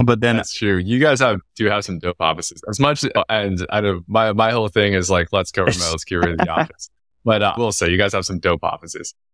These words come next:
Speaker 2: I might say
Speaker 1: Thanks,
Speaker 2: that's
Speaker 1: man.
Speaker 2: an, that's an expensive perk, but it's super nice. <laughs> It's cool as
Speaker 1: Yeah.
Speaker 2: hell.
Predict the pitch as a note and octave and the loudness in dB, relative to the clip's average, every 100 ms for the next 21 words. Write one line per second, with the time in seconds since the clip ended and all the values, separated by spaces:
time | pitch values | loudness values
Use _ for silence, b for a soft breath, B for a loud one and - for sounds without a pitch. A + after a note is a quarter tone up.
0 | - C3 D3 D3 D3 C3+ A#2+ C#3+ - A#2+ | -4 0 0 2 4 2 0 -4 -2 0
1 | A2+ C3+ - A2+ A2+ - B2+ - G2 - | 0 0 -2 -6 -6 -4 -4 -4 -4 2
2 | D#3 G#2+ G#2+ F#2 - - D#3 A2+ G#2+ G2 | 2 2 -2 -2 -4 -2 -2 -2 -2 -4
3 | F#2 - - D#3 C#3 D3+ A#2 - B2+ A2+ | -4 -6 0 -2 2 2 2 0 4 6
4 | G2 F2 - | 4 2 -4